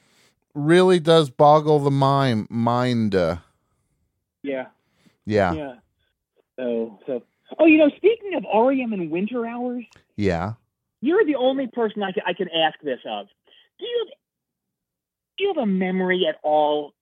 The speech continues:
Speaker 2: of an incredibly niche porno film from the mid eighties called Mister Bone Jangles?
Speaker 1: Do I have any recollection? No, I don't.
Speaker 2: Well,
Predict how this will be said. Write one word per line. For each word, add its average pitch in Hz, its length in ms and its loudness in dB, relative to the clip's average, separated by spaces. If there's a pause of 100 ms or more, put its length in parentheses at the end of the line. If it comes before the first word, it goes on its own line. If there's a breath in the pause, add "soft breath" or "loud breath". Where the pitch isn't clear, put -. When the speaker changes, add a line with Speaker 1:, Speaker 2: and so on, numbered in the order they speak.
(180)
Speaker 2:
of 156 240 -6
an 165 80 -8
incredibly 214 1040 -8
niche 190 720 -8 (1000)
porno 170 560 -4
film 127 260 -8
from 135 160 -10
the 135 60 -6
mid 156 240 -4
eighties 139 320 -2 (100)
called 143 220 -8
Mister 180 380 -4
Bone 165 440 -4
Jangles? 160 520 -6 (1900)
Speaker 1:
Do 139 140 0
I 143 80 2
have 131 120 0
any 135 280 0
recollection? 123 720 -2
No, 110 200 0
I 87 140 -2
don't. - 500 -12 (2000)
Speaker 2:
Well, 214 260 -2